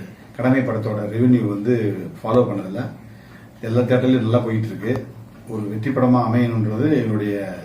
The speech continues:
நோக்கம். அது கண்டிப்பா மக்கள் ஆ-, ரிப்போர்ட்ஸ் பார்த்தா அது மாதிரி தான் தெரியுது. கண்டிப்பா ஒரு வெற்றி படமா அமையும். பார்க்குற மக்களுக்கு வந்து கண்டிப்பா இன்ட்ரெஸ்டிங்கா இருக்கும். இளைஞர்களுக்கு கண்டிப்பா ரொம்ப இன்ட்ரெஸ்டிங்கா இருக்கும். கண்டிப்பா வந்து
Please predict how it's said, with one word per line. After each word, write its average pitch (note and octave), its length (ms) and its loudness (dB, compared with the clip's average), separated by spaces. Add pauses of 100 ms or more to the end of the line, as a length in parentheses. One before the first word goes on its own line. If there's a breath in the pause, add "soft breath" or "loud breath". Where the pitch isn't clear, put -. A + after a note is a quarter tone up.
(160)
நோக்கம். A2+ 380 -4 (180)
அது A#2 160 -2
கண்டிப்பா A#2+ 320 2
மக்கள் A2+ 320 0
ஆ-, A#2 300 0 (360)
ரிப்போர்ட்ஸ் A2 400 0
பார்த்தா G#2 160 -4
அது D3+ 160 2
மாதிரி A#2 220 0
தான் A#2+ 200 2
தெரியுது. A2 340 -2 (500 loud breath)
கண்டிப்பா B2 280 4
ஒரு A#2 160 6
வெற்றி G#2 200 -4
படமா A2 260 -2
அமையும். G#2+ 380 -4 (840 loud breath)
பார்க்குற C3 360 0
மக்களுக்கு A2 380 0
வந்து C#3 280 2 (200)
கண்டிப்பா A#2+ 340 2
இன்ட்ரெஸ்டிங்கா A#2 480 0
இருக்கும். A2+ 300 -2 (120)
இளைஞர்களுக்கு C#3 640 6
கண்டிப்பா A2+ 320 0
ரொம்ப A2 240 2
இன்ட்ரெஸ்டிங்கா A2+ 440 -2
இருக்கும். A#2+ 200 -4
கண்டிப்பா A#2+ 340 0
வந்து A#2+ 300 2